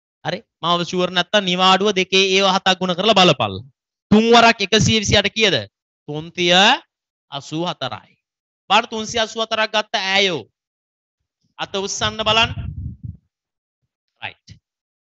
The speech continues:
එහෙනම් මෙන්න ඔබට ලැබෙන අභියෝගය. අභියෝගය. ඔබට ලැබෙන අභියෝගය. පෝල් එක මෙන්න මේක හතරවෙනි එක.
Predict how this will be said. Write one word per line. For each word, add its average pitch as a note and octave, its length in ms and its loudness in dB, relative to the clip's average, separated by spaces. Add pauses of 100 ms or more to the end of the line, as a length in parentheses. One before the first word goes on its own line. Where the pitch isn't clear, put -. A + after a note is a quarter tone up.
(140)
එහෙනම් A#3 260 -2
මෙන්න A3+ 220 -2
ඔබට G#3+ 260 -2
ලැබෙන G3+ 260 -2
අභියෝගය. E3 540 -4 (1500)
අභියෝගය. D#3 520 4 (580)
ඔබට F#3 160 -6
ලැබෙන E3+ 280 0
අභියෝගය. C3+ 440 -4
පෝල් A3 340 -2
එක A#3 160 0
මෙන්න A#3 240 -4
මේක A#3 200 0
හතරවෙනි A3+ 580 0
එක. E3+ 100 -2